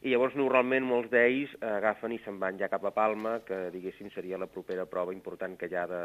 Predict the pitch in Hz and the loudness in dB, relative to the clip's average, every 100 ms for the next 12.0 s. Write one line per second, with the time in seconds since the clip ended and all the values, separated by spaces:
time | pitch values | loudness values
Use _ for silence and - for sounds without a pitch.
0 | 82 85 - 90 - 92 92 - - 87 | -6 -10 -12 -12 -10 -8 -10 -12 -6 -4
1 | 90 90 82 82 82 85 80 80 87 90 | -4 -8 -8 -8 -6 -10 -8 -8 -6 -6
2 | - 92 98 - - - - - - 98 | -2 -2 -2 -6 -20 -20 -20 -18 -16 -12
3 | - - 104 - 98 92 87 - 95 92 | -12 -10 -12 -10 -12 -8 -6 -6 -4 -4
4 | 85 - 87 85 82 - 82 82 82 80 | -4 -6 -8 -8 -8 -8 -6 -6 -8 -8
5 | 85 - - 92 98 98 98 98 98 98 | -10 -8 -6 -6 -4 -6 -4 -6 -2 -2
6 | 95 104 98 85 95 95 98 101 101 95 | -2 -4 -6 -6 -6 -4 -4 -2 -2 -4
7 | - 98 107 117 120 - 90 90 98 98 | -6 -2 -2 -4 -6 -2 0 0 2 0
8 | 95 98 113 117 101 98 98 - - - | 0 -4 -6 -4 -2 -2 -4 -10 -20 -18
9 | - - 110 104 - 120 123 107 104 - | -20 -14 -4 -4 -2 0 2 2 0 -2
10 | 110 110 104 107 101 101 92 85 87 82 | -2 -2 0 0 0 0 0 0 -2 -8
11 | 87 - 85 87 82 - - 85 78 | -10 -14 -10 -6 -6 -8 -12 -12 -12